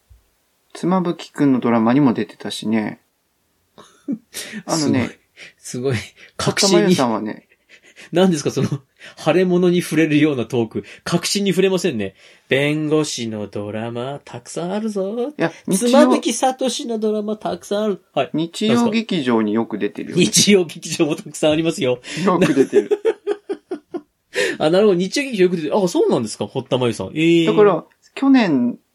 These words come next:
Speaker 1: 出てる日曜劇場に二つぐらい出てたと思う。
Speaker 2: へー。日曜劇場って年間四つぐらいしかないんじゃないですか。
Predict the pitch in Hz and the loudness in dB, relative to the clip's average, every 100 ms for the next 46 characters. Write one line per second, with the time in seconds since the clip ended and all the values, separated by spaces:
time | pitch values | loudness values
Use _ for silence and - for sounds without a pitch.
0 | - 147 139 117 113 120 - 131 123 120 | -2 0 2 2 2 0 0 0 2 0
1 | 110 107 107 156 147 165 156 113 - - | -2 -4 -4 -4 -4 -2 0 0 -2 -6
2 | - - - - _ _ _ _ - 180 | -10 -14 -18 -20 _ _ _ _ 0 2
3 | 233 233 233 233 226 214 190 123 131 - | 2 0 0 -2 -4 -8 -10 -10 -8 -6
4 | 196 214 208 185 143 110 101 107 104 - | -2 -2 -2 -6 -4 -4 -4 -6 -6 -6
5 | 131 156 147 143 123 123 - 175 170 110 | -6 -6 -4 -4 -2 -4 -6 -2 -2 -2
6 | 107 104 98 90 - - | -6 -8 -8 -14 -16 -18